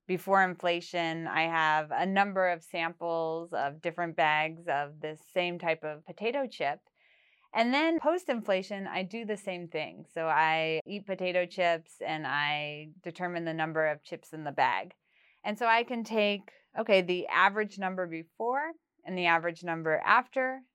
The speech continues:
a measure of variability, of how much variability there is in the number of, the average number of chips in the bag,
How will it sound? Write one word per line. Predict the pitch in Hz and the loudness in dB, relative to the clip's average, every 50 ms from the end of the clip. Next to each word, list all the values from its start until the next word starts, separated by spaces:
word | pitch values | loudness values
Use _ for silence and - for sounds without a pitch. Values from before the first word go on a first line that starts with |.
| _ _ - | _ _ -6
a | 180 | -4
measure | 185 185 196 202 202 190 202 190 180 | 0 2 2 2 2 2 0 0 0
of | 170 165 170 | 0 0 0
variability, | 180 175 175 170 165 160 160 160 185 185 190 196 196 190 220 240 294 330 311 _ - - | 2 2 4 4 2 0 0 -2 -4 -2 -2 -4 -4 -6 -8 -10 -12 -14 -16 _ -4 0
of | 165 170 165 165 156 160 | 2 2 2 2 0 -4
how | 165 170 180 180 | -6 -4 -4 -2
much | 180 170 165 - - | -2 -2 -4 -4 -2
variability | 180 170 165 165 165 165 170 165 170 175 175 180 180 | 0 2 2 2 2 0 0 0 0 0 -2 -2 -2
there | 165 170 160 160 160 | 0 2 4 4 4
is | 170 170 170 170 175 - | 4 2 2 -2 -4 -8
in | - 120 165 170 165 | -10 -8 -6 -6 -6
the | 160 156 | -6 -4
number | 160 165 175 190 240 247 277 247 214 | -4 -2 -2 -2 0 0 2 4 4
of, | 185 170 165 165 131 147 147 | 4 4 2 0 -2 -4 -4
the | 175 175 | 0 4
average | 175 170 170 165 175 170 - | 6 6 4 4 0 -6 -6
number | 175 165 165 160 160 | -8 -8 -6 -6 -8
of | 156 160 | -8 -10
chips | - - 269 - _ - | -12 -14 -14 -14 _ -10
in | 202 185 | -8 -6
the | 170 | -4
bag, | 160 170 156 147 147 156 170 | 0 2 2 2 2 0 -4